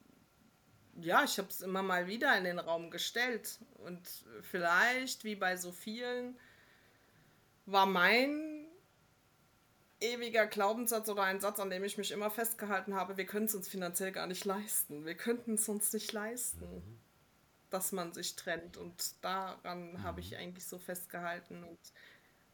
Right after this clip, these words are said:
Speaker 1: immer mal wieder gehofft, dass wir die Kurve kriegen,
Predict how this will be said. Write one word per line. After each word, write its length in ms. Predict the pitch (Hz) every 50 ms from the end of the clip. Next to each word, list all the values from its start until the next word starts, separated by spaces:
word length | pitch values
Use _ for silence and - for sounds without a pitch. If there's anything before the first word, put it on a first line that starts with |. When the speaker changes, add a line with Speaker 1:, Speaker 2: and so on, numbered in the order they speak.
| _
Speaker 1:
immer 240 | - 262 294 330 320
mal 260 | 285 277 262 247 233 226
wieder 260 | 226 214 214 208 202
gehofft, 440 | 208 202 196 208 190 190 - - 196
dass 180 | 190 190 -
wir 80 | 196 180
die 120 | 180 180 180
Kurve 380 | - - 185 180 180 185 180
kriegen, 540 | 180 - - - 156 151 160 165 160 160 -